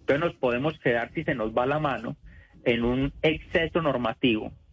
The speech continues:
en un exceso privilegios, pero sin empresa que los otorgue.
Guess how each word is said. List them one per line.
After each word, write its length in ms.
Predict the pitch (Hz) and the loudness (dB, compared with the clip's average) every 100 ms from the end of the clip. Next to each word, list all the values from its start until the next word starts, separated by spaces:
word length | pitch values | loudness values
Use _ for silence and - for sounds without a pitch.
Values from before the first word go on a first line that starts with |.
| - - - | -20 -20 -2
en 340 | 113 113 110 113 | 0 2 2 0
un 140 | 135 | 0
exceso 560 | 160 - 165 151 165 151 | -2 -2 0 0 -2 0
privilegios, 760 | 143 139 156 151 131 160 170 - - - - | 2 2 2 2 0 -4 -6 -10 -20 -20 -2
pero 200 | 139 123 | 0 0
sin 180 | - 113 | -2 -4
empresa 400 | 110 117 117 131 | -2 0 0 0
que 120 | - | 0
los 180 | 113 107 | -2 0
otorgue. 480 | 104 - 95 92 | -4 2 0 0